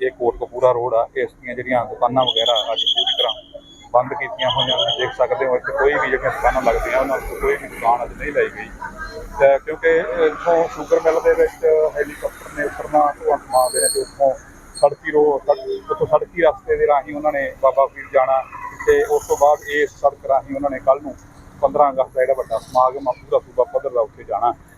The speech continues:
ਤੇ ਪੂਰੀ ਤਰ੍ਹਾਂ ਸੁਰੱਖਿਆ ਪ੍ਰਬੰਧ ਕੀਤੇ ਹੋਏ ਆ, ਉਹਨਾਂ ਸੜਕਾਂ 'ਤੇ ਸੁਰੱਖਿਆ ਲੱਗੀ ਹੋਈ ਆ ਤੇ ਉਹਨਾਂ ਸੜਕਾਂ ਨੂੰ ਕੱਲ੍ਹ ਨੂੰ ਇਸ, ਅਹ, ਨੂੰ ਲੈ ਕੇ ਕੱਲ੍ਹ ਨੂੰ ਇਹ ਸੜਕਾਂ ਜਿਹੜੀਆਂ, ਇਹ ਜਿਹੜੀਆਂ ਸੜਕਾਂ ਤੁਹਾਨੂੰ ਦਿਖਾਈਆਂ, ਇਹ ਪੂਰੀ ਤਰ੍ਹਾਂ ਸੀਲ ਰਹਿਣਗੀਆਂ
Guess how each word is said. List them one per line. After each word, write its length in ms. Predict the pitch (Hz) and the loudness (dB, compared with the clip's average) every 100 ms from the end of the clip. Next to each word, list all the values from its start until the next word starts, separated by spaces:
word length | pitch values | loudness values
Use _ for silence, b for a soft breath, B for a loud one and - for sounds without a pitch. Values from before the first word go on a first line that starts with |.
| - 139 | -4 0
ਤੇ 240 | 135 139 - - | 2 0 -4 -6
ਪੂਰੀ 180 | 165 180 | -2 -2
ਤਰ੍ਹਾਂ 260 | 165 160 | 2 2
ਸੁਰੱਖਿਆ 360 | 156 147 - 151 | 0 -6 0 0
ਪ੍ਰਬੰਧ 340 | 147 139 147 | 0 0 -2
ਕੀਤੇ 300 | 139 135 147 | -2 -6 -4
ਹੋਏ 180 | 131 135 | 0 2
ਆ, 80 | 135 | 2
ਉਹਨਾਂ 200 | 143 139 | 0 -4
ਸੜਕਾਂ 380 | - 135 - 131 | -2 -2 -2 -8
'ਤੇ 100 | 135 | -8
ਸੁਰੱਖਿਆ 340 | - - 135 | -10 -6 -2
ਲੱਗੀ 260 | 123 123 123 | -2 -4 -4
ਹੋਈ 220 | 123 123 | -2 0
ਆ 80 | 123 | 0
ਤੇ 160 | 143 | -2
ਉਹਨਾਂ 200 | 139 139 | -2 -2
ਸੜਕਾਂ 380 | 135 127 - 143 | -2 -4 0 -2
ਨੂੰ 200 | 135 131 - - - - - | -2 -8 -14 -20 -20 -20 -2
ਕੱਲ੍ਹ 200 | 135 151 | 0 2
ਨੂੰ 100 | 143 - _ | -2 -12 _
ਇਸ, 220 | 135 131 - | 0 0 -2
ਅਹ, 960 | 127 123 113 - - - - 123 123 | 0 0 -2 -10 -20 -20 -4 0 0
ਨੂੰ 140 | 120 120 | 0 2
ਲੈ 160 | 123 | 2
ਕੇ 160 | 127 123 | 2 -4
ਕੱਲ੍ਹ 220 | 131 135 | -2 -4
ਨੂੰ 120 | 135 131 | -4 -4
ਇਹ 100 | 127 | -4
ਸੜਕਾਂ 440 | - 131 123 131 | -6 -10 -4 -2
ਜਿਹੜੀਆਂ, 440 | 127 131 120 127 127 | 0 0 -2 -2 0
ਇਹ 140 | 131 | 0
ਜਿਹੜੀਆਂ 180 | 123 120 | 0 -2
ਸੜਕਾਂ 300 | 127 123 127 | -4 -2 0
ਤੁਹਾਨੂੰ 240 | 135 - | 0 -2
ਦਿਖਾਈਆਂ, 400 | 110 123 120 127 - - - - | -4 -2 -2 -2 -4 -10 -4 0
ਇਹ 60 | 143 | 0
ਪੂਰੀ 320 | 156 156 151 | 0 0 0
ਤਰ੍ਹਾਂ 420 | 131 123 123 139 | 0 -2 0 -6
ਸੀਲ 360 | - 151 147 131 | 0 2 2 2
ਰਹਿਣਗੀਆਂ 500 | 143 147 131 123 | 0 -2 -2 -2